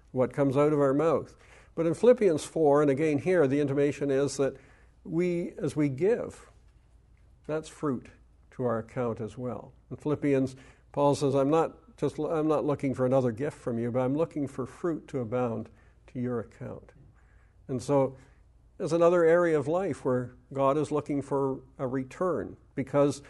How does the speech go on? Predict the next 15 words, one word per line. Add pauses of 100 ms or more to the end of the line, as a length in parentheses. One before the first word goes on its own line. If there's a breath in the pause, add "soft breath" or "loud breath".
(380 soft breath)
of
what
he's
done
in
our
life,
he's
looking
for, (400 loud breath)
uh,
that, (800)
uh,
that
return.